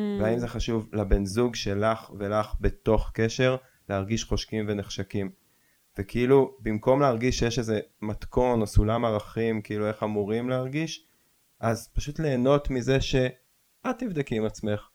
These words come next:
את יכולה להיות בקשר, או שאת מקבלת את הסטופ הזה, שזה לא מתאים.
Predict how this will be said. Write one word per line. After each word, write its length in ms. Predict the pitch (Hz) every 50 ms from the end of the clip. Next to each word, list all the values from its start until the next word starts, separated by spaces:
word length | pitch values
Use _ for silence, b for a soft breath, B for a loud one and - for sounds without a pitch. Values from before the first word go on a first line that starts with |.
| _ _ _ _
את 80 | _ -
יכולה 320 | 110 - 113 113 123 139
להיות 200 | 151 160 160 160
בקשר, 420 | 170 170 - 190 180 175 - 180 175
או 160 | 170 - 143
שאת 160 | - 143 131
מקבלת 380 | 143 139 - 139 143 160 160 156
את 60 | -
הסטופ 360 | 143 - - - 170 170 -
הזה, 220 | 160 135 120 110 107 - _
שזה 260 | - - 113 117 117
לא 100 | 117 135
מתאים. 360 | 147 147 147 - 107 101 98